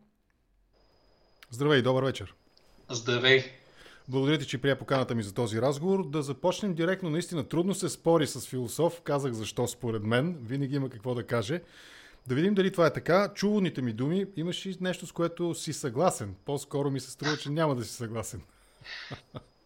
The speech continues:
Speaker 2: С втората част няма да съм съгласен. Ще стигнем до несъгласията, там ще изясняваме нюанси.
Speaker 1: Добре.
Speaker 2: Защото котките може да са сиви в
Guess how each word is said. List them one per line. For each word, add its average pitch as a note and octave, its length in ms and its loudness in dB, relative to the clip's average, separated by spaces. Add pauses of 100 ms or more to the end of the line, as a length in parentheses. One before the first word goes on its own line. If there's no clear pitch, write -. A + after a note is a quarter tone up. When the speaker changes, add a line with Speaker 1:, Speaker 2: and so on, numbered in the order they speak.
(680)
Speaker 2:
С - 300 4
втората F3+ 440 6
част D#3+ 240 2
няма C#3+ 240 4
да B2 60 0
съм A2+ 200 0
съгласен. G2+ 520 2
Ще - 180 6
стигнем E3 360 6
до C#3+ 260 2 (120)
несъгласията, C3+ 1080 8
там D3+ 180 2
ще - 160 0
изясняваме C#3+ 840 6
нюанси. A#2+ 580 4
Speaker 1:
Добре. A#2 560 -4
Speaker 2:
Защото C#3+ 880 2 (420)
котките C#3+ 460 4
може D3 260 8
да C#3+ 80 2
са - 140 8
сиви D3 320 8
в C3+ 160 2